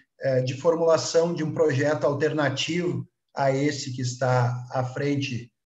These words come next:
do Palácio do Planalto, não é?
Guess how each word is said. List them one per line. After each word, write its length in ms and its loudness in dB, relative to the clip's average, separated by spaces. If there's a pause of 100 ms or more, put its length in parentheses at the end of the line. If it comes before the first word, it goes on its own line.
(120)
do 320 0
Palácio 360 2
do 100 -12
Planalto, 640 2 (380)
não 100 -8
é? 360 -4